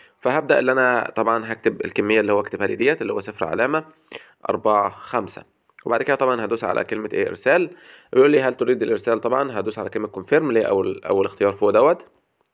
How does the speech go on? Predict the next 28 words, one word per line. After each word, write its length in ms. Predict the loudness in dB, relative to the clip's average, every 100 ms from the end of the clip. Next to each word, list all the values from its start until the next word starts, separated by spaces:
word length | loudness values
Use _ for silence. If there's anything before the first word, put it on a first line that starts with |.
| _ _ -20 _
ودلوقتي 420 | 2 6 6 6 2
طبعًا 340 | 2 2 2
بيقول 200 | 4 6
لي 100 | 6
إيه؟ 600 | 4 4 2 2 -2 -2
withdraw 240 | 0 0 -2
successful، 600 | -6 -14 0 2 4 4
بيقول 200 | 4 4
لك 160 | 2
إن 220 | -4 -4
خلاص 320 | -2 2 2 2
تمت 240 | -4 -4
عملية 240 | -4 -4 -4
الإيه؟ 360 | 0 0 0 -4 -20 _
ال-، 260 | -2 2 4
السحب 520 | 4 2 0 -6 -6
بنجاح. 480 | -4 -2 -2 -2 -8 _ _ _
تقدر 220 | 0 2 2
تروح 200 | 0 -6
تشوف 220 | -8 -10
حسابك. 400 | -6 -6 -6 -4
فأنا 180 | 0 2
دلوقتي 200 | 0 -2
هفتح 180 | -10
حساب 200 | -6 -4
بتاع 120 | -2 -4
الفوسيت 280 | -2 -6
باي 340 | 2 2 2